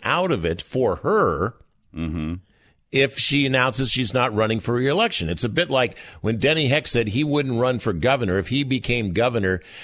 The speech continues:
Speaker 1: um, if Inslee left and he was run-, he's the lieutenant governor and he's going to become the, uh, governor,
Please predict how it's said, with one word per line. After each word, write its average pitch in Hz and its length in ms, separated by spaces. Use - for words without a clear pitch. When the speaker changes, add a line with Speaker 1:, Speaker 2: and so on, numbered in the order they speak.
Speaker 1:
um, 98 320
if 101 120
Inslee 120 380
left 117 360
and 95 100
he 117 300
was 95 240
run-, 110 180
he's 98 440
the 101 60
lieutenant 107 340
governor 107 260
and 92 60
he's 92 140
going 104 220
to 92 60
become 92 400
the, 85 280
uh, 78 180
governor, 107 400